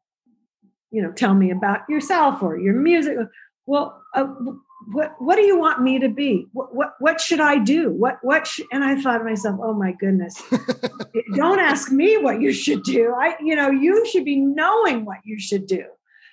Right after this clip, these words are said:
Speaker 1: So I was always turned off by that. And I always regarded people that had a, a vision. That's the only word. And I didn't care what genre it was in. You know,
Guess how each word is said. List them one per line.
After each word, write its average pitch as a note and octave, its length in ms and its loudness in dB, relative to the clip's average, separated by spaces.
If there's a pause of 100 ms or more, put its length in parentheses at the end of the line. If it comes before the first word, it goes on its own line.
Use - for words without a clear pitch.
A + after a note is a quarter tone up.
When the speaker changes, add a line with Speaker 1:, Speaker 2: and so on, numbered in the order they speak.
(100)
Speaker 1:
So D4 280 0
I D4+ 80 0
was D#4+ 160 -2
always F#4+ 280 2
turned D#4+ 200 0
off C4+ 200 -2
by A3+ 120 0
that. F3+ 260 -2
And A3 140 -4
I A#3+ 140 2
always C#4+ 600 2 (140)
regarded A#3 840 0
people G#3 360 -6
that F#3 220 -2
had A3+ 520 0 (760)
a, G#3+ 460 2 (500)
a A#3 80 -4
vision. F#3+ 440 0
That's G3+ 280 -8
the C4+ 180 -2
only C4+ 200 -4
word. B3+ 480 -4 (260)
And D4 140 2
I G4 100 4
didn't A#4 220 0
care F4 220 2
what C#4 240 0
genre A#3+ 440 2
it - 140 -8
was F#3+ 220 2
in. D3+ 200 -8
You D4 100 2
know, D4+ 200 0